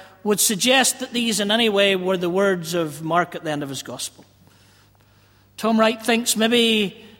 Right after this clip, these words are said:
and many others that somebody accidentally ripped out the back page, as happens sometimes in books or parchments or whatever else.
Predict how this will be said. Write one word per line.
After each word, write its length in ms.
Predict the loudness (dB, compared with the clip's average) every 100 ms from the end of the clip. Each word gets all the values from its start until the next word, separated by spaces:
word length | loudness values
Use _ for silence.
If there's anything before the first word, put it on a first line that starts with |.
| _
and 280 | -4 -2 0
many 200 | 0 2
others 440 | 4 4 2 -2
that 260 | -2 0 -2 -8 -20 -20 _ -6
somebody 880 | -2 0 2 4 2 2 -2 -8 -4
accidentally 600 | -2 -2 -2 -2 -2 0
ripped 220 | 0 0 0
out 220 | -2 -2
the 60 |
back 260 | -2 -2 0
page, 320 | -2 -2 -2
as 120 | -4
happens 400 | 0 -2 -2 -4
sometimes 680 | -4 -4 -4 -4 -4 -4 -6
in 320 | -6 -6 -8
books 420 | -6 -6 -6 -8
or 60 | -8
parchments 600 | -2 -2 -2 -8 -8 -8
or 60 | -6
whatever 320 | -6 -6 -6
else. 360 | -10 -12 -14